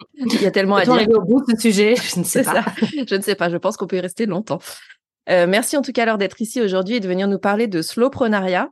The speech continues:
Speaker 2: comme outil notamment pour concilier le fait d'être parent et d'être entrepreneur en même temps. Pour te présenter un peu avant que toi tu rentres dans les détails, donc t'es maman de deux enfants, t'es
Speaker 1: Mhm.
Speaker 2: spécialiste du slowprenariat, fondatrice de Maslow Boîte,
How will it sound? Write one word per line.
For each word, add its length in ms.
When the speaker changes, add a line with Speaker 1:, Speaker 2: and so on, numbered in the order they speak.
Speaker 2:
comme 280
outil 380
notamment 420
pour 200
concilier 500
le 140
fait 260
d'être 220
parent 420
et 100
d'être 220
entrepreneur 680
en 100
même 160
temps. 220
Pour 120
te 20
présenter 440
un 120
peu 180
avant 160
que 80
toi 160
tu 140
rentres 340
dans 100
les 120
détails, 500
donc 160
t'es 100
maman 280
de 120
deux 240
enfants, 340
t'es 180
Speaker 1:
Mhm. 40
Speaker 2:
spécialiste 720
du 140
slowprenariat, 920
fondatrice 600
de 100
Maslow 380
Boîte, 540